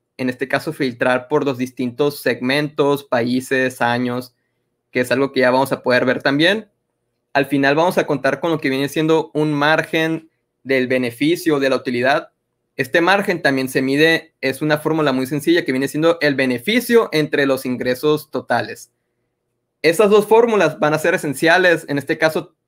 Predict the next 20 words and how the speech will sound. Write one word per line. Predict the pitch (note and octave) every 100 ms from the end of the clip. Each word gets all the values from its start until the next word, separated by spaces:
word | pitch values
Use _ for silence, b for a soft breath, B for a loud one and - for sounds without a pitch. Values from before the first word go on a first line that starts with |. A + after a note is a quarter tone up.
| -
ingresos | C#3+ B2+ D#3 D#3 G3
menos | D#3+ B2+
gastos | C3 E3 G3 F#3+ E3+
da | C#3
el |
beneficio | C#3 C#3 - F#3+ G#3 A#3+ A#3 _ _ _ _ _ _
y | - G3+
beneficios | E3 D#3 C3+ - D3 D3 F3+ F3
entre | D#3+ C3+ C3
ingresos | B2 B2+ D#3+ A3 F3+ D3 D3 _ _ _ _ -
va, | B2+ B2+ B2 C3
va | B2+ B2+
a |
dar | C3 C3
lo | C#3
que | C3+
viene | B2+
siendo | B2+ C3+ C#3+
el | C3 B2
margen | A#2+ A#2 - C3 B2+